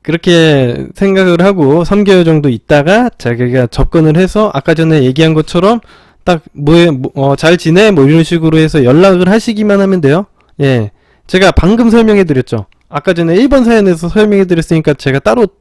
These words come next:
똑-, 똑같이 설-, 설명해 드리지 않을 거예요. 그리고 아까 전에 방금 정우님 사연 바로 직전에 누가 상담을 했어요?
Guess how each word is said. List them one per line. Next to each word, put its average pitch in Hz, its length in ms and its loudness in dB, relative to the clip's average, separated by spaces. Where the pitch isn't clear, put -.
똑-, - 260 -8
똑같이 262 360 -4
설-, 214 360 -2
설명해 233 320 0
드리지 175 260 -4
않을 113 160 -4
거예요. 127 300 -4
그리고 185 360 2
아까 180 220 2
전에 175 240 2
방금 147 440 0
정우님 185 440 2
사연 180 260 0
바로 151 240 2
직전에 170 460 -2
누가 139 260 0
상담을 143 400 -2
했어요? 175 340 -4